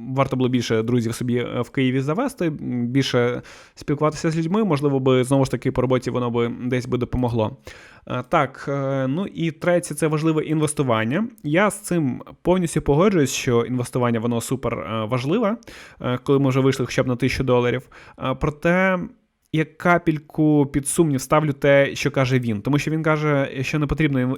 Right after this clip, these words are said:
інвестувати в, е, безпечні інструменти. Він каже, що це абсолютно нормально, якщо ти проінвестував там в п'ять ризикових інструментів і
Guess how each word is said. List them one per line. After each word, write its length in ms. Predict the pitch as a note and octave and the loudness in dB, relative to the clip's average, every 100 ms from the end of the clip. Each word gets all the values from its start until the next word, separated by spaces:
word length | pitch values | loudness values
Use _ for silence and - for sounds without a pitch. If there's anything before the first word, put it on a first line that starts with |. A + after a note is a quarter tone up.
| - | -4
інвестувати 640 | C#3 C3+ C#3+ C3+ C3 C3 | -4 -2 0 0 2 0
в, 500 | B2 A#2+ C3 C3+ B2+ B2 - - - - | -2 -4 0 0 0 -4 -16 -20 -20 -10
е, 380 | B2 B2 A#2+ A#2 _ _ _ _ _ _ _ | -4 -2 -4 -6 _ _ _ _ _ _ _
безпечні 600 | D3+ D3+ E3+ D#3+ D#3+ C#3+ | -4 0 2 2 2 0
інструменти. 720 | D3 D3 D#3 D#3 A#3+ B3 D#3+ | -2 -2 -2 0 0 0 0
Він 140 | C#3 D#3+ | 0 0
каже, 260 | D#3+ D3 | 0 0
що 520 | C#3+ - D3 C#3 C3+ C3+ | 0 0 0 2 2 2
це 160 | - C#3+ | 2 0
абсолютно 340 | - D3+ D3+ | 2 0 2
нормально, 320 | C#3+ C#3 A#2 | 0 2 0
якщо 220 | A#2 - | 0 -4
ти 200 | C3 B2 | -4 -4
проінвестував 720 | A#2 B2+ B2 A#2+ - B2+ A#2+ | -2 -2 -2 -4 -2 -2 -2
там 360 | A#2 A2+ A2 - A2+ | -2 -4 -4 -8 -14
в 100 | - | -2
п'ять 280 | C3+ A#2+ | 0 2
ризикових 460 | B2 B2 C3 B2 B2 | 0 -2 0 0 -2
інструментів 640 | C3+ C#3 D#3 G#3 D#3 B2+ - | -4 -4 -2 -2 -2 -4 -6
і 380 | A#2+ A#2 A2+ | -2 0 -2